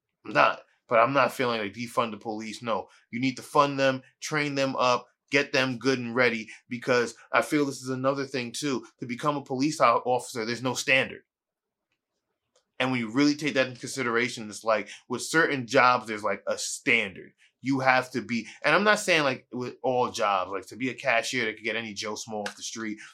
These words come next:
or anything. I'm saying, like, with, to be, like, say if you used to work at U P S, they're, they're gonna tell you, you're gonna need to be able to lift at least seventy pounds.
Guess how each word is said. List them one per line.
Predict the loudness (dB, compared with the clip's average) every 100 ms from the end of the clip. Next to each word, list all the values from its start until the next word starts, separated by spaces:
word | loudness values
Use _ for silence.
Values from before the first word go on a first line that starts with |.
| _
or | -4 -2
anything. | -4 -8 -8
I'm | -8
saying, | -2 0 0 2
like, | 2 0 -4 _ _ -2
with, | 2 2 2
to | -4
be, | -2 0 0 0 -2 -6 _
like, | -2 0
say | 2
if | 2
you | 2
used | 0
to |
work | 2 2
at | 0
U | -4
P | -4 -6
S, | -4 -4
they're, | 2 2
they're | 4 4
gonna | 2
tell | 2 4 4
you, |
you're | 2
gonna | 0 0
need | 0 -2
to |
be | 0 0
able | 0
to | -2
lift | -2 -2
at | -4 -8
least | -8 -2
seventy | 0 0 -2 -10
pounds. | -8 -10 -10 -16 -20